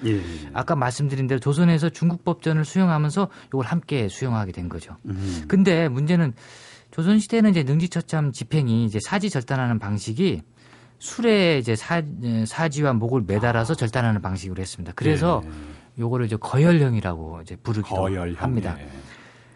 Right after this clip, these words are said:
Speaker 2: 어, 거열형은 유럽에서도 시행된 적이 있습니다. 예를 들어서 뭐 십팔 세기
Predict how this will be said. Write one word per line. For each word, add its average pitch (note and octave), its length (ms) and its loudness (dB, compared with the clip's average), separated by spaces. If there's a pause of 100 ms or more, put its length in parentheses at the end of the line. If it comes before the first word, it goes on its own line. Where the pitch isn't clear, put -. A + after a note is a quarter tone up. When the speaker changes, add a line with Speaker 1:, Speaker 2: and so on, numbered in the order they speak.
(240)
Speaker 2:
어, D3 760 2
거열형은 G3+ 640 8
유럽에서도 D3+ 500 4
시행된 A#2+ 480 0
적이 F2+ 200 -6
있습니다. F2 600 -6 (120)
예를 A#2 260 -2
들어서 A#2 260 -2
뭐 A2 180 0
십팔 D3 300 -4
세기 A2 460 -2